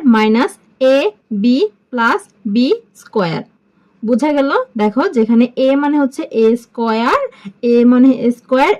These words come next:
এ মানে এ স্কয়ার, আর বি মানে বি স্কয়ার, বি মানে বি স্কয়ার, বি মানে বি স্কয়ার। তাহলে a plus b into a square minus a b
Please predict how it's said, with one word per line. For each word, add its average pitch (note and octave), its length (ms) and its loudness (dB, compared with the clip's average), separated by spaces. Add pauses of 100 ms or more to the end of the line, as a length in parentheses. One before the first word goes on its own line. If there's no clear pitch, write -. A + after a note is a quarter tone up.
এ - 20 4 (120)
মানে A#3 160 2 (180)
এ - 20 4 (100)
স্কয়ার, E3+ 260 -4 (160)
আর F#3+ 80 0 (120)
বি G#3+ 100 2 (100)
মানে B3+ 180 2 (160)
বি A3 100 0 (120)
স্কয়ার, C#4 300 -2 (120)
বি A3 100 0 (120)
মানে A#3 160 0 (120)
বি A3 100 -2 (100)
স্কয়ার, D4 220 -4 (100)
বি G#3+ 180 2
মানে A#3 140 -2 (140)
বি F#3+ 80 0 (100)
স্কয়ার। E3+ 220 -8 (100)
তাহলে G#3 220 0 (280)
a - 20 -2 (240)
plus G3 320 -4 (180)
b - 20 -4 (180)
into B3 180 0 (100)
a F#3+ 40 0 (120)
square C#4 400 -2 (440)
minus A3 420 0 (260)
a B3+ 40 4 (540)
b - 20 0